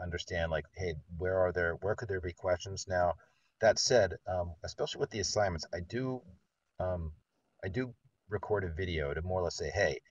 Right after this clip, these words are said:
this is how to complete this assignment." So that would be a good place to start before you even get into it. So therefore,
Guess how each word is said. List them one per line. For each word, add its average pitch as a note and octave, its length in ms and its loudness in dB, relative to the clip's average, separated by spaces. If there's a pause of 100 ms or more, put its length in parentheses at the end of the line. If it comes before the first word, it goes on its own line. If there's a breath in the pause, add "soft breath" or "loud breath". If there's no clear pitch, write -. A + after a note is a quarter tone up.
(220)
this A2 160 -2
is A2 120 -4
how F2+ 360 10
to - 80 -12
complete E2+ 420 -8
this E2+ 160 -6
assignment." D#2+ 480 -4 (320)
So - 180 -12
that G2+ 140 10
would F2 120 -6
be F2+ 320 -6 (120)
a - 80 -18
good F#2+ 180 -4
place F2+ 240 -4
to - 100 -10
start D#2+ 440 -2
before G2 480 0
you F#2 180 -6
even E2+ 320 -6
get E2+ 160 -4
into F2 380 -6
it. A#1+ 100 -12
So - 140 -6
therefore, G#2+ 500 6